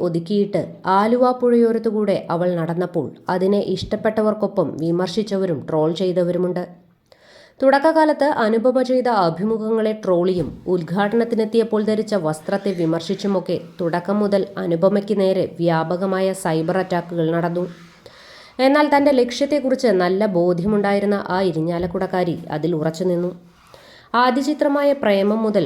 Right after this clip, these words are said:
മലയാളത്തിൽ ഏറ്റവും ഒടുവിൽ ചെയ്ത കുറുപ്പ് വരെ മലയാളത്തിൽ ഒരു ഫുൾ ലെങ്ത് നായിക റോൾ ചെയ്യാൻ അനുപമയ്ക്ക് സാധിച്ചിട്ടില്ല. എന്നിരുന്നാലും ചെയ്ത വേഷങ്ങളെല്ലാം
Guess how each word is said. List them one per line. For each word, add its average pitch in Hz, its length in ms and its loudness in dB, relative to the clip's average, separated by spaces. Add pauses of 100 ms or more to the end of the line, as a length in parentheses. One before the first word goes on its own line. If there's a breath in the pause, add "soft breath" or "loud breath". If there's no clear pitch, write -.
(120)
മലയാളത്തിൽ 190 560 -2 (120)
ഏറ്റവും 185 500 0
ഒടുവിൽ 214 360 2
ചെയ്ത 208 160 0 (160)
കുറുപ്പ് 165 380 0
വരെ 175 180 4 (800 loud breath)
മലയാളത്തിൽ 233 560 4
ഒരു 262 100 4
ഫുൾ 214 260 2 (120)
ലെങ്ത് 240 340 4
നായിക 214 340 2 (100)
റോൾ 226 120 2
ചെയ്യാൻ 220 380 0
അനുപമയ്ക്ക് 165 580 0
സാധിച്ചിട്ടില്ല. 170 580 -2 (1080 loud breath)
എന്നിരുന്നാലും 240 600 6
ചെയ്ത 202 300 0
വേഷങ്ങളെല്ലാം 226 760 2